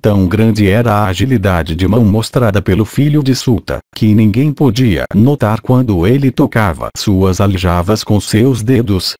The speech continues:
quando ele fixava suas flechas na corda do arco, e quando ele as mirava e disparava. O céu inteiro parecia estar coberto com suas flechas.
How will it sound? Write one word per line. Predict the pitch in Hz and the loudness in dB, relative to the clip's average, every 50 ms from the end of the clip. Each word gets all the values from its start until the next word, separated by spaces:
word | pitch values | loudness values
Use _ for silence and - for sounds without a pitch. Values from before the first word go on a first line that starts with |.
| _ _ | _ _
quando | - 135 135 127 110 104 87 80 | 0 0 0 2 0 0 0 2
ele | 95 120 139 139 135 127 | 2 0 2 0 0 -2
fixava | - - - - - - 110 92 85 90 95 - - | -2 -4 -4 -4 -4 -4 -4 -2 -2 -2 -4 -4 -4
suas | - - 113 98 90 - | -4 -2 -2 -2 -2 -4
flechas | - - 87 87 92 98 - 117 107 95 | -4 -4 -2 0 0 0 0 0 -2 0
na | 101 110 117 | 0 -2 0
corda | - 123 123 127 120 117 123 110 | 2 0 0 0 0 0 -2 0
do | 90 107 107 110 | 0 0 0 2
arco, | 104 87 90 - - - - - _ _ | 0 -2 -4 -6 -8 -10 -10 -10 _ _
e | 147 135 | -4 -4
quando | - - 120 120 127 127 110 95 82 87 | -2 0 2 2 2 2 0 0 0 2
ele | 110 131 143 139 135 | 2 2 2 2 0
as | 131 123 110 | 0 0 0
mirava | 117 117 104 98 95 95 98 110 117 | 0 0 2 2 0 0 0 0 0
e | 123 120 | -2 0
disparava. | 113 131 139 - - - 90 101 92 76 67 - - 58 60 - _ _ _ _ _ _ _ _ - | 0 -2 -4 -2 -2 0 0 0 0 -2 -4 -6 -10 -12 -12 -14 _ _ _ _ _ _ _ _ -2
O | 143 147 | -2 -2
céu | - - 131 123 135 | -2 -2 0 2 2
inteiro | 156 165 - - 117 110 113 110 95 92 | 2 0 0 2 2 2 2 2 0 0
parecia | - - 131 127 131 135 - - - 117 98 78 64 60 - - | -2 -2 0 0 0 -2 -2 -2 0 0 0 0 -2 -4 -2 -2
estar | 131 127 - - - 107 107 110 - | -2 -2 -2 -2 -2 -2 -2 -2 -2
coberto | - 104 78 69 87 104 127 - - 110 | -4 -4 -2 -2 -2 -2 -2 -2 -4 -4
com | - - 117 | -2 0 -2
suas | 107 - 117 101 90 - | 0 0 0 -2 -2 -4
flechas. | - - 120 95 87 76 - - - 64 57 - - - | -6 -2 -2 0 0 0 -2 -4 -6 -6 -6 -8 -8 -10